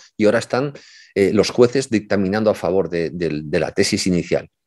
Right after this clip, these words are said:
Pero si montas una mucho más gorda todavía de la que ya había, ¿quién va a condenar ahora a, a, a los presidentes de gobierno si, pobrecillo, fíjate est-, lo que están haciendo y están salvando al mundo de, de que nos tiene la bomba atómica?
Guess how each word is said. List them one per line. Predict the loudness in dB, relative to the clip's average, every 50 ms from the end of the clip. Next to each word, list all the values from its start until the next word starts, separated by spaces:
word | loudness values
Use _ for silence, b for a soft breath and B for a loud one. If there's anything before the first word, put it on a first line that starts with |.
| _ _ 2
Pero | 4 4 4
si | 4 2 2
montas | 4 4 4 4 4 4
una | 4 6 6
mucho | 6 6 6 6 4 4 2 2
más | 2 2 4
gorda | 4 4 6 6 4
todavía | 4 6 6 4 4 4 4 4
de | 2 2
la | 0 0
que | -2 -2
ya | -2 0
había, | 0 0 0 0 -2 -6 -12 _ _ _ _ _ _ _ _ _ _ _
¿quién | -4 0 2 2
va | 2 2
a | 4
condenar | 2 2 2 2 2 0 0 0
ahora | 0 0 0 -2 -6 -8 -12
a, | -16 -14 -14 -14 -8
a, | -6 -6 -6 -6 -4
a | -2 2 2
los | 2 2 0
presidentes | 0 -4 -2 0 2 2 4 4 4 2 0
de | 0
gobierno | 2 2 2 2 2 2 2 0
si, | -2 -4
pobrecillo, | -4 -2 -2 -2 -2 -2 -2 -2 -2
fíjate | -2 -4 -6 -6 -4 -4 -4
est-, | -4 -4 _
lo | -6 -6 -4
que | -4
están | -4 -4 -2 -2 -2
haciendo | -2 -2 0 2 4 4 4 2 B B B B B B B B B
y | -6 -6
están | -4 -2 0 0 2
salvando | 2 4 4 4 6 6 6
al | 6 6
mundo | 6 4 6 6 4
de, | 4 4 2 2
de | 0 -2 -4 -4
que | -4 -4 -4
nos | -4 -4 -2
tiene | 0 0 2
la | 2 4
bomba | 4 4 2 2 0
atómica? | -2 -4 -6 -8 -8 -14 -16 -16 -18